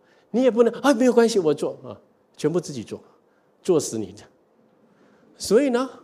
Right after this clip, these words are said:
你就发现这两种都是什么问题？智慧缺乏的问题来的。呃，你跟人在一起，你拿捏不到，你不懂人的心，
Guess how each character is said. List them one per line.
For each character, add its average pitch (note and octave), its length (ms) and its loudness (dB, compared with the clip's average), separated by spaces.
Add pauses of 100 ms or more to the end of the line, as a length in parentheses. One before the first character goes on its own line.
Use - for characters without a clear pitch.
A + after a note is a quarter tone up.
(480)
你 D#3 120 2
就 C#4+ 140 0
发 C#4 180 -2
现 B3+ 160 -4
这 D#4 140 0
两 A#3+ 340 2
种 G#3 180 4
都 B3+ 140 0
是 A#3+ 80 -4
什 G3+ 140 -2
么 F3 80 2
问 G3 140 2
题？ E3+ 220 -10 (1200)
智 A3 480 -2
慧 C#3 460 2 (180)
缺 - 320 2
乏 A2 400 -4 (220)
的 A2 80 0
问 G#2+ 180 -4
题 F#2+ 140 -12
来 E2 160 -12
的。 - 60 -20 (1080)
呃， A#2 120 -6
你 B2+ 180 -2
跟 C#4 440 4
人 D3 340 2
在 G#3 180 -4
一 F3 80 0
起， - 300 -8 (180)
你 C3+ 160 -2
拿 C3 320 0
捏 F3 260 2
不 D#3+ 160 -8
到， C#3 240 -4 (880)
你 - 80 -10 (120)
不 G#3 100 6
懂 B2+ 800 0
人 B2 240 0
的 A#2+ 100 -2
心， A#2 280 -10